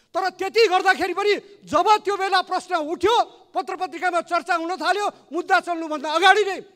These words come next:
तुलसीगिरी, भेषबहादुर थापा र पर्यटन मन्त्री, पर्यटन मन्त्री रहेका भेषबहादुर थापाले राजीनामा दिए। यही अहिले पनि सांसद हुनुहुन्छ माननीय सर्वेन्द्रनाथ शुक्ला,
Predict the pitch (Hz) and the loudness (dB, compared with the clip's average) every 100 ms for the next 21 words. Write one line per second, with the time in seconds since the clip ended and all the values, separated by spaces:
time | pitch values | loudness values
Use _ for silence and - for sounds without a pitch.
0 | _ - 339 - 330 330 320 262 294 240 | _ -12 -12 -10 -10 -10 -10 -8 -10 -8
1 | 285 277 269 285 302 320 349 - _ 302 | -10 -10 -14 -12 -10 -8 -8 -10 _ -6
2 | 320 254 294 277 277 277 202 220 - _ | -6 -8 -10 -10 -10 -12 -12 -12 -12 _
3 | 294 330 302 294 277 262 262 254 247 220 | -2 -2 -4 -8 -8 -8 -8 -6 -8 -10
4 | 220 240 233 214 214 233 247 - _ - | -10 -10 -10 -12 -12 -10 -12 -14 _ -8
5 | 165 262 262 254 233 196 143 _ _ _ | -2 -2 -2 -6 -8 -10 -14 _ _ _
6 | - 262 381 381 339 359 359 359 320 339 | -6 4 6 6 4 2 -4 -6 -6 -6
7 | 349 330 339 339 349 320 339 339 349 339 | -8 -8 -8 -8 -8 -6 -6 -4 0 -2
8 | - _ - 349 349 339 349 339 330 - | -2 _ -2 -2 -2 -6 -4 -2 -4 -6
9 | 349 311 320 | -6 0 0